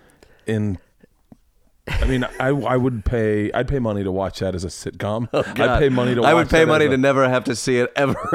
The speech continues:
Speaker 2: <laughs>
Speaker 1: Really?
Speaker 2: somewhere.
Speaker 1: Who was the guy, who was, who, Austin, who was the guy that we had on from either S N L or from, uh, The Daily Show recently? And it wasn't Rory. It was someone from The Daily Show. I had someone from The Daily Show on,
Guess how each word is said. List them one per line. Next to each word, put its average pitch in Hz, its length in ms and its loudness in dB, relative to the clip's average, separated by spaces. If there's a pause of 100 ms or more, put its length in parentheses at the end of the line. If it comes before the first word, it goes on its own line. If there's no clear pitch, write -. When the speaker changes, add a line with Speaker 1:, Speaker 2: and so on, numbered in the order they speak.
(120)
Speaker 2:
<laughs> 1077 40 -8 (100)
Speaker 1:
Really? 135 340 4
Speaker 2:
somewhere. 147 120 0 (220)
Speaker 1:
Who 240 140 6
was 339 160 4
the 247 100 -4
guy, 185 280 -6
who 180 160 -6
was, 170 180 -8
who, 370 280 -2
Austin, 208 280 -4
who 226 80 -6
was 269 100 -6
the 247 60 -8
guy 220 120 -4
that 180 80 -6
we 151 80 -8
had 156 160 -4
on 151 300 -6 (340)
from 160 200 -6
either 147 280 -2 (120)
S 196 260 -6
N 185 100 -6
L 170 420 -6
or 131 220 -2
from, 123 600 -6 (140)
uh, 104 400 -4 (260)
The 110 100 -8
Daily 123 360 -4
Show 117 220 -6
recently? 117 500 -6
And 113 80 -4
it 110 80 -8
wasn't 131 340 -4
Rory. 104 500 -6 (360)
It 117 100 -6
was 117 180 -8
someone 156 560 -6
from 131 180 -8
The 110 180 -8 (100)
Daily 117 340 -2
Show. 92 380 -4 (260)
I - 60 0
had 117 140 -2
someone 160 240 -2
from 139 100 -4
The 127 80 -2
Daily 123 220 0
Show 107 260 -2
on, 98 500 -2